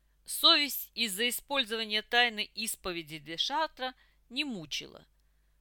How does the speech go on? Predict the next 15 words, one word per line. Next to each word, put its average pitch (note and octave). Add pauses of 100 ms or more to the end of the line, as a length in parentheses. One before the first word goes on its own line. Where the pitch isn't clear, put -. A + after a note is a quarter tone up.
(260)
потому A#3
что G#3+
делать D4 (140)
это F3
он D#3+
собирался A3
во E3
благо B3
самого E3+
дофина, E3 (500)
Франции B3+ (340)
и, A#3
конечно, F#3
матери E3
церкви. C#3+